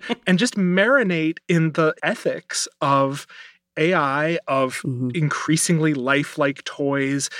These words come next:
Speaker 1: This movie stops and grapples with that stuff. This movie does have conversations, and they're not boring.
Speaker 2: No.
Speaker 1: They're interesting conversations about some of the ethics involved. And I am a deep, deep A I skeptic. But, but I,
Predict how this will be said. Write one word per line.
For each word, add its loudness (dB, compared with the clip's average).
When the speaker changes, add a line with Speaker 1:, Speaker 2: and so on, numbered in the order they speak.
Speaker 1:
This 2
movie 6
stops -2
and 2
grapples 2
with -2
that 0
stuff. -4
This 0
movie 4
does 4
have -4
conversations, 0
and 4
they're 4
not 0
boring. 0
Speaker 2:
No. 0
Speaker 1:
They're 2
interesting 2
conversations 0
about 0
some 0
of 0
the -2
ethics -2
involved. 2
And 4
I 2
am 2
a 0
deep, 2
deep 0
A 0
I -2
skeptic. -4
But, 0
but 2
I, 0